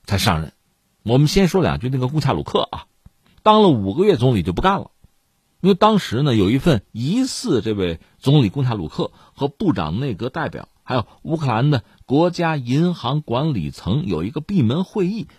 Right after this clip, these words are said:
那个录音给曝光了。在那个会议上呢，贡恰鲁克就说自己啊，“我说总理哈，那个总统是泽连斯基，我们俩对经济是一窍不通啊。”呃，说过这个话，而这个录音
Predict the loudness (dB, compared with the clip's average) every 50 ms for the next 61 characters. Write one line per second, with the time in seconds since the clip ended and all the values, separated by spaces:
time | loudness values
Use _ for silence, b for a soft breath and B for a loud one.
0 | b b -2 2 4 6 6 6 4 4 2 2 2 0 0 0 2 0 0 -2
1 | -2 -6 -6 -6 -10 -10 -12 -14 _ _ _ _ _ _ _ _ -4 0 0 2
2 | 2 0 0 -2 -4 -2 -2 0 0 0 -2 -2 -2 -4 b b b b b -2
3 | 0 2 2 0 -2 -4 -4 -6 -6 -6 -8 -8 -8 -8 -8 -6 -8 -8 -8 -8
4 | -10 -10 -10 b b b b b b b b b 0 2 2 2 2 0 0 0
5 | 0 0 0 -2 -2 -2 -2 0 0 0 -2 -2 -2 -4 -4 -4 -4 -4 -2 0
6 | 2 4 4 4 2 0 -2 -4 -2 0 2 2 2 2 2 0 0 0 -2 0
7 | 0 0 0 0 0 -2 -2 -2 -4 -4 -2 -2 -2 -2 -2 -2 0 2 0 0
8 | -2 b b b b b b b _ -4 -4 -2 -2 -2 2 2 2 2 2 0
9 | -2 -4 -4 -6 -8 -10 -10 _ -2 2 2 4 6 6 6 6 6 6 6 8
10 | 8 8 8 8 6 4 4